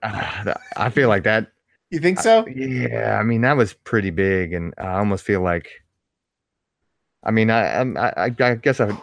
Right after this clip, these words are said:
Speaker 1: the, the true test would be to ask people like maybe that I work with, "Hey, how racist do you think Hulk Hogan is?"
Speaker 2: <laughs> Right.
Speaker 1: And if
Speaker 2: Yeah,
Speaker 1: they
Speaker 2: there
Speaker 1: go,
Speaker 2: you go.
Speaker 1: "Super racist," um, okay, cool, that was
Speaker 2: Okay.
Speaker 1: mainstream.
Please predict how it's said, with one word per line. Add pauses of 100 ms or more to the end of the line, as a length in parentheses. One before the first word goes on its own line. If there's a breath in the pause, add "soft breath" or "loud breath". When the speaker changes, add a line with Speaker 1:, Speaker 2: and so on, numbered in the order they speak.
Speaker 1:
the,
the
true
test
would
be
to
ask
people
like
maybe
that
I
work
with,
"Hey,
how
racist
do
you
think
Hulk
Hogan
is?"
Speaker 2:
<laughs>
Right.
Speaker 1:
And
if
Speaker 2:
Yeah,
Speaker 1:
they
Speaker 2:
there
Speaker 1:
go,
Speaker 2:
you
go.
Speaker 1:
"Super
racist,"
um,
okay,
cool,
that
was
Speaker 2:
Okay.
Speaker 1:
mainstream.